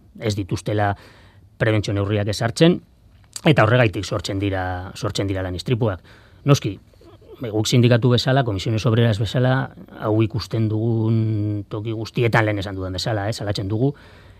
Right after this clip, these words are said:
lan ikuskaritzaren aurrean eta osalanen aurrean. Eta noski, mm, beti egiten duguna be bai, eh, lantokietan,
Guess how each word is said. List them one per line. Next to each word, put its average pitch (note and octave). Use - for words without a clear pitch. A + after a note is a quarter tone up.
lan A2+
ikuskaritzaren A2+
aurrean B2+
eta F#2+
osalanen F#2
aurrean. G2+
Eta -
noski, G2+
mm, G2
beti G2+
egiten G2
duguna G#2+
be F#2+
bai, G#2
eh, G2
lantokietan, A2+